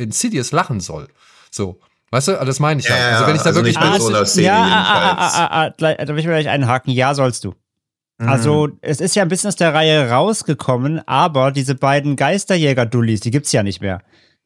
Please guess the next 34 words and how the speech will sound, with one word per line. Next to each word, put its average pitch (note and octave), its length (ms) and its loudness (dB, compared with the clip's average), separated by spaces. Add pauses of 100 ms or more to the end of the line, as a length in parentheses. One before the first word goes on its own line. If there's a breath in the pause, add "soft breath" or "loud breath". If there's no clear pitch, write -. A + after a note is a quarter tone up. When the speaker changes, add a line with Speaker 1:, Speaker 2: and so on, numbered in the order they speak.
(160)
Speaker 3:
Die C3 60 2
Speaker 1:
Ja, A2+ 120 0
Gott D3+ 160 2
sei D3 60 4
Speaker 3:
früher C#3 80 4
Speaker 1:
Dank. C3+ 100 2
Speaker 3:
mit, C3+ 380 -2
mit C#3+ 280 -2
Elise C#3+ 440 -2
noch C3+ 160 -2
rumgehangen A#2+ 480 0
haben, A#2+ 200 -2
die A#2+ 60 0
Speaker 2:
Ach A#2+ 60 2
Gott, A#2 120 0
Speaker 3:
sollten D3 400 0
ja C3 300 4
Speaker 2:
stimmt. A#2+ 160 0
Speaker 3:
wirklich D3+ 240 0
diesen A#2+ 240 -2
Comic C#3+ 340 0
Relief A2 380 -2
reinbringen. G#2 400 -4
Also A2 140 -4
Speaker 2:
Ja. A2 80 -4
Speaker 3:
bis A#2 100 2 (160)
Teil D3 240 0
vier, F3 580 0 (420 soft breath)
äh, C#3+ 220 0
war D#3 140 2
das F3 160 0
ja B2 80 -2
sogar A#2+ 220 0
noch G#2+ 160 -4